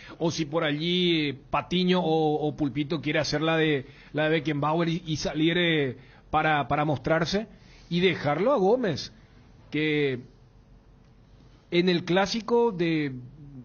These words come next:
eh, de, de la liga en la, en la Nueva Olla había hecho un intercambio interesante. Entonces,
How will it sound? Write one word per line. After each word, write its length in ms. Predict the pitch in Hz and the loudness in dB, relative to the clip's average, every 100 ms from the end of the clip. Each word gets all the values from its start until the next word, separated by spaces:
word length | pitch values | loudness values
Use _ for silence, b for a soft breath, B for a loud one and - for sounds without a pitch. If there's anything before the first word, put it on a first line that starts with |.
| - - - - | -20 -20 -20 -6
eh, 160 | 139 | -4
de, 240 | 135 143 143 | -2 -2 -2
de 160 | 139 156 | 0 0
la 120 | 151 | 0
liga 320 | 160 190 196 | 0 2 2
en 80 | 175 | 2
la, 360 | 156 139 120 110 | 0 -2 -4 -8
en 340 | 113 107 117 | -12 -10 -6
la 80 | 131 | -4
Nueva 200 | 127 143 | -4 -2
Olla 320 | 165 139 156 - b b b b b b b b b b - - | 0 0 -4 -8 b b b b b b b b b b -20 -8
había 640 | 147 151 160 220 240 147 101 - - - | -2 0 0 2 2 2 -6 -20 -20 -6
hecho 320 | 151 147 180 | -2 0 0
un 100 | 175 | 2
intercambio 600 | 185 185 170 131 147 151 | 0 0 -2 -2 -2 0
interesante. 800 | 165 160 170 139 143 127 123 147 - B B | -2 -2 -2 -2 -4 -4 -6 -8 -10 B B
Entonces, 600 | 123 131 147 139 160 123 | -10 -4 -4 -2 -4 -4